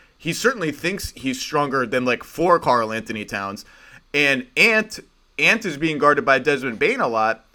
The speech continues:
That's the one where if you switch that one, I kinda want Karl to get the ball. There were two possessions in the second quarter last night, consecutively, early in the second quarter, when they switched that action. One, Ant just kinda dribbled to nowhere, and Ka-,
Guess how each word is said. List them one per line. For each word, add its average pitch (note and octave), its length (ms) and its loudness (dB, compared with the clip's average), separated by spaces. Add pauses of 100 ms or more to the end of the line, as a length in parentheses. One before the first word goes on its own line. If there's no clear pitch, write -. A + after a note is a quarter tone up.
(240)
That's - 360 2
the G3+ 100 -2
one D3+ 480 0 (240)
where D3 180 4
if D3 240 -4
you D#3 100 -6
switch G#3+ 400 -4
that C3 340 2
one, F3 420 -4 (300)
I D#3+ 100 2
kinda F#3 380 2
want D#3 260 4
Karl C3+ 300 2
to C3 120 -6
get A#2+ 180 -2
the B2 60 -6
ball. G#2 220 -4
There C3+ 140 0
were D3 120 -2
two G3+ 240 -4
possessions E3+ 500 0
in C#3 60 -10
the B2+ 80 -6
second C3+ 320 -4
quarter C3+ 300 -2
last A#2+ 260 0
night, A2 240 -4 (140)
consecutively, C#3 960 0
early D3+ 260 4
in D3+ 60 0
the C#3+ 80 -4
second C#3 320 -2
quarter, A2 380 -2 (240)
when C3+ 180 0
they C3+ 120 2
switched F#3 400 -2
that F3+ 200 4
action. A#2+ 540 0 (280)
One, G#3 600 2 (280)
Ant E3 260 0
just E3+ 240 -6
kinda D#3 220 2
dribbled C3+ 420 -2
to C#3 100 -8
nowhere, B2 460 2
and A#2+ 160 -4
Ka-, F3 140 -8